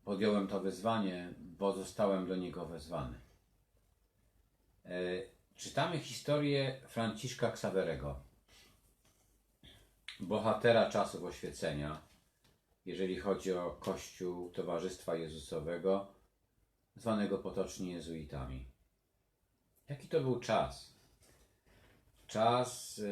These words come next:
e, konstytucji humanistycznej Kartezjusza, która jak zwykle na zasadzie głuskiego, głuchego telefonu została przekręcona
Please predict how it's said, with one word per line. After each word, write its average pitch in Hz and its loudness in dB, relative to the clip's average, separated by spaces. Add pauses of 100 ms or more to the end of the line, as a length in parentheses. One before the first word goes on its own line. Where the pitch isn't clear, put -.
(220)
e, 95 2
konstytucji 98 -2
humanistycznej 90 -4
Kartezjusza, 95 -4 (1120)
która 107 2
jak 107 4
zwykle 127 2
na 113 4
zasadzie 107 0
głuskiego, 104 0
głuchego 104 4
telefonu 107 6
została 101 2 (420)
przekręcona 131 0